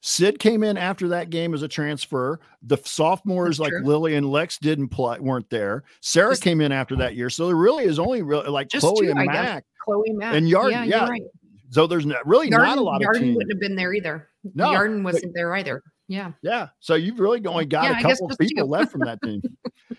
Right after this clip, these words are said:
Speaker 1: You know,
Speaker 2: Well,
Speaker 1: as hard as
Speaker 2: hopefully
Speaker 1: it is
Speaker 2: Cho-,
Speaker 1: to
Speaker 2: Chloe and, and Mackenzie are, are telling them all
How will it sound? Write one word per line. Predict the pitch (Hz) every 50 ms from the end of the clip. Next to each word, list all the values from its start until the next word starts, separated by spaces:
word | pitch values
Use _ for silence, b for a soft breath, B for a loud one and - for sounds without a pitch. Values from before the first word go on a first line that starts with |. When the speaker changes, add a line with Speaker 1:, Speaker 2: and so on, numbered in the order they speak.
| B B B
Speaker 1:
You | 135 135
know, | 135 131 131
Speaker 2:
Well, | -
Speaker 1:
as | - -
hard | - -
as | 156
Speaker 2:
hopefully | 147 139 -
Speaker 1:
it | -
is | 139
Speaker 2:
Cho-, | 269 269 233 247
Speaker 1:
to | 226
Speaker 2:
Chloe | - 262 254 240 247 247 240 240
and, | 226 214 214 202 -
and | - 190 190
Mackenzie | 190 185 190 202 202 180 175 170 156
are, | 156 156 147 -
are | - 165 156 156 156 160 160 -
telling | - 185 165 170 170 165
them | 147 151
all | 156 147 139 135 156 -